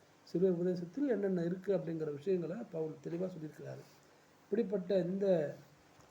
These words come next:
சுவிசேஷத்தை நம்ம வந்து மறுதலிக்கிறவர்களா எப்ப இருக்கிறோம்னா, நான் ரட்சிக்கப்பட்டு, நான் கிறிஸ்துவின் சபையிலே வாசம், வாசம் பண்றேன்,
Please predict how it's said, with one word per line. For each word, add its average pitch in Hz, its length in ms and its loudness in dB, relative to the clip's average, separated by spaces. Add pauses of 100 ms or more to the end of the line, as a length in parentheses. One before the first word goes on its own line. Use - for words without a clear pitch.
(100)
சுவிசேஷத்தை 147 520 -2
நம்ம 143 240 -4
வந்து 185 140 -6
மறுதலிக்கிறவர்களா 208 880 2
எப்ப 185 280 2
இருக்கிறோம்னா, 185 520 0 (540)
நான் 127 180 -6
ரட்சிக்கப்பட்டு, 202 920 2 (400)
நான் 139 160 -6
கிறிஸ்துவின் 170 440 -6
சபையிலே 190 580 0 (100)
வாசம், 180 580 -4
வாசம் 180 320 -4
பண்றேன், 180 420 -2